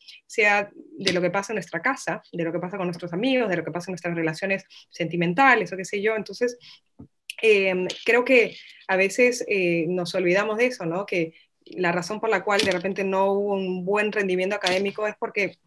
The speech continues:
bueno, en casa hay problemas, ¿no? Em, y esos problemas a veces, bueno, todos, todos cargamos con, con una mochila así, ¿no? Algunos tendremos unas rocasas, algunos unas piedritas, pero los cargamos. Y, y creo que es importante,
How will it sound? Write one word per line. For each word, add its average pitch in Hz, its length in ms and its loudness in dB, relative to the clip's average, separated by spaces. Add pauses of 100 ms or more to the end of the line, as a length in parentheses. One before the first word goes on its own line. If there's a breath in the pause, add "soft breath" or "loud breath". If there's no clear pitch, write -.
(120)
bueno, 196 220 -2
en 175 120 0
casa 170 520 -2
hay 190 100 -4
problemas, 190 720 -2
¿no? 180 220 -8 (420 loud breath)
Em, 165 680 0 (240)
y 196 100 -2
esos 226 180 -4
problemas 208 400 0
a 208 60 -2
veces, 185 440 -4 (960 loud breath)
bueno, 208 300 -2
todos, 247 440 -2
todos 254 180 2
cargamos 214 400 2
con, 160 200 -2
con 165 140 -2
una 180 120 0
mochila 185 360 -2
así, 175 260 -4
¿no? 160 160 0
Algunos 180 420 0
tendremos 180 560 0
unas 190 200 -4
rocasas, 196 680 0
algunos 170 400 -2
unas 175 160 -6
piedritas, 190 680 0
pero 165 380 -2 (640)
los 175 180 -6
cargamos. 175 600 -2 (540 loud breath)
Y, 185 340 0
y 190 100 -6
creo 220 200 0
que 247 80 -2
es 247 80 -4
importante, 202 880 -2